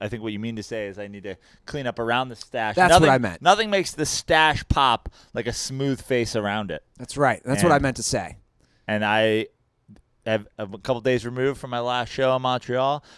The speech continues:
Speaker 1: but I'll tell you what, I gotta thank, I don't know what that piece of paper is there for, but I randomly wanna thank the people at Harry's Razors for, uh, the great shave that I got throughout my trip,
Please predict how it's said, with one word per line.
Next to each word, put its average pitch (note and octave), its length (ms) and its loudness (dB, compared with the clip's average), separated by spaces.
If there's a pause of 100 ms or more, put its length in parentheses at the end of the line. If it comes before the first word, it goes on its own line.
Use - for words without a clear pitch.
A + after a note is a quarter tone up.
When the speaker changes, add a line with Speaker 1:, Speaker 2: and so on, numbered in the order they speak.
Speaker 1:
but B2 80 6
I'll C3 80 8
tell D3+ 180 4
you C#3+ 100 2
what, D#3 340 4 (400)
I C3+ 80 -10
gotta C#3 180 0
thank, D3+ 440 -4
I C#3 60 0
don't C#3+ 140 2
know C3+ 380 6
what B2 140 -2
that A#2+ 140 4
piece C3 180 -4
of - 60 -16
paper C3 240 -2
is A2+ 80 -4
there C3+ 220 2
for, G#2+ 260 0
but G2 260 -2
I B2+ 260 2
randomly A#2 580 -4
wanna G2+ 240 -6
thank G#2 240 -6
the G2 80 -12
people G#2+ 260 -4
at G2+ 160 -2
Harry's G2+ 380 -2
Razors G2+ 540 -4 (260)
for, F#2+ 640 -2
uh, F2+ 260 -6
the F#2 80 -8
great G#2 300 -4
shave G2+ 320 -4
that G2+ 120 -6
I G2+ 100 -8
got G2 300 -8 (260)
throughout C3+ 400 6
my C3 140 -2
trip, A2 380 -2